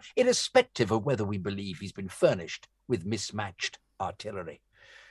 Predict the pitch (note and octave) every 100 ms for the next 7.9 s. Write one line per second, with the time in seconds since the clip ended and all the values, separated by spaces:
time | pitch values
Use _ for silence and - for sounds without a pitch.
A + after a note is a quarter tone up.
0 | - D3+ G3 F#3+ C#3+ F3 B2+ E3+ F3 C3+
1 | C#3+ C3 C3 C3 B2+ B2 - - E3+ F3
2 | C#3 C#3 B2 C3+ C3 A#2+ - B2 A2 G2+
3 | G#2+ - A#2 F#2+ - - _ - B2+ -
4 | E3 - C3+ A#2 G2+ _ _ C3+ G2 B2+
5 | C#3 - - B2+ A#2+ - B2+ A#2+ A2 G2
6 | G2+ B2+ A2+ G2 - _ - C#3 - G3
7 | D#3+ A2 F2+ C3 - E3+ D#3+ C3 G#2